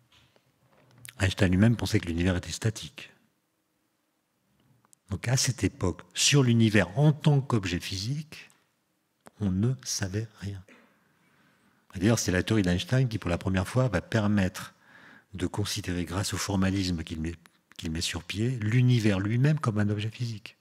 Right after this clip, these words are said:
C'est-à-dire un objet qui a des propriétés globales,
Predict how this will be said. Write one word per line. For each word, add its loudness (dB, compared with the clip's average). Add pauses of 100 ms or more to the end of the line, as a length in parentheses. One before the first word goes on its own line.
(800)
C'est-à-dire -4
un -2
objet 0
qui -4
a -2
des -4
propriétés -4
globales, 0